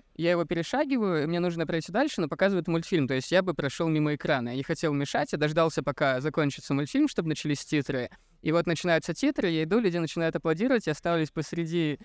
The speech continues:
экрана, кланяюсь им и иду дальше просто. Как аниматор еще дальше. Если вы вращаетесь в этой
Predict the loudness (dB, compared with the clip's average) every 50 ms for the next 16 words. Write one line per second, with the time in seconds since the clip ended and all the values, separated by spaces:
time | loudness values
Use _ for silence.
0 | _ _ -8 -4 0 2 4 4 6 6 4 2 0 _ _ -20 -8 -4 0 2
1 | 2 4 4 4 4 2 2 0 -2 -2 0 0 0 0 -2 -6 -10 -10 -2 0
2 | 0 2 2 2 2 4 6 4 4 4 2 -6 -6 -4 -4 -4 -4 -4 -6 -6
3 | -4 -6 -6 -8 -10 -12 -12 -12 _ 2 2 4 4 4 4 4 4 4 2 2
4 | 0 -8 -4 -4 -4 -4 0 0 0 0 -2 -6 _ -2 -2 -2 -2 -6 -8 -8
5 | -8 -10 -10 -14 _ _ 0 0 0 0 0 -2 0 0 0 0 -2 0 2 2
6 | 2 2 0 -4 -6 -2 0 0 0 2 2 2 2 2 0 -2 -6